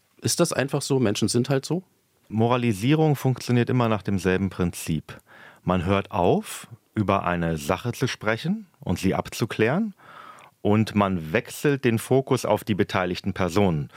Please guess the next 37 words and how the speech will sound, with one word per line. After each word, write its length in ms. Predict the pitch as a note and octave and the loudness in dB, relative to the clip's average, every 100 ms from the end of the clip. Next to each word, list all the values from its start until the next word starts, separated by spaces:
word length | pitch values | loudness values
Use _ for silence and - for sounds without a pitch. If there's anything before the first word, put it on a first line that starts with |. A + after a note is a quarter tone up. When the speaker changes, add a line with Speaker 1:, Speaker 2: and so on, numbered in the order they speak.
| - | -14
Speaker 2:
und 160 | - E2+ | -6 -6
spricht 340 | - A2 G2 | -2 -2 -2
plötzlich 440 | - G2+ F#2 G2 E2+ | 0 0 0 -2 -2
über 180 | E2+ E2+ | 0 0
die 120 | E2+ | -2
Charaktereigenschaften 1120 | - F2 F#2+ - F2+ F2 E2+ - E2+ - F2+ | -2 -2 -2 -2 -4 -4 -6 -4 -4 -4 -4
der 100 | E2+ | -2
beteiligten 640 | D#2 - E2+ E2 D#2+ - | 0 -2 -2 -2 -4 -8
Personen. 540 | - F#2 F2+ C3 F2+ D2 - - - | -2 0 2 2 0 -6 -12 -14 -4
Und 140 | G#2 | -2
das 140 | A2+ - | -2 -2
verändert 640 | A#2+ - C#3 F3+ A2+ - | -4 0 0 2 2 0
dann 180 | F#2+ G2 | -2 0
die 160 | G2 | 0
Dynamik 580 | F#2 G2 G2+ G#2+ A2+ G2+ | 2 4 4 2 0 -2
des 200 | F#2 - | -4 -8
Gespräches 640 | F2+ - D#2+ F2+ E2+ F2 - | -6 -6 -2 0 0 -4 -8
vollkommen 800 | - G#2 G2+ - F2 G#2+ G#3+ G3+ - - - | -2 2 2 0 0 2 0 -2 -12 -16 -6
und 180 | A2+ G#2 | -2 0
sie 140 | G#2+ | 2
wird 160 | G2+ A2 | 2 2
dann 140 | G#2+ | 0
sehr 220 | F#2 G#2 | 2 0
zerstörerisch. 880 | - G2 - G2+ G2+ E2 D2+ - - _ - - - | 0 -6 0 2 2 0 -2 -8 -10 _ -20 -20 -18
Stellen 260 | - A2+ G#2+ | -4 2 2
Sie 60 | G2 | 0
sich 160 | F#2 | -4
vor, 320 | - A2+ A#2+ | 0 2 2
Sie 160 | F#2+ G2 | 2 0
reden 240 | G2 A2 | 2 2
mit 160 | G2+ F#2 | 0 0
Ihrer 360 | F#2+ F2+ F2 - | 0 2 0 -2
Tochter 360 | - A2 - G2+ | -2 0 2 0
oder 120 | F#2 | 2
Ihrem 200 | F2+ F2 | 0 0
Sohn 260 | F2 F#2+ G2+ | 2 2 2
darüber, 420 | F#2 F#2 F#2 | 2 2 2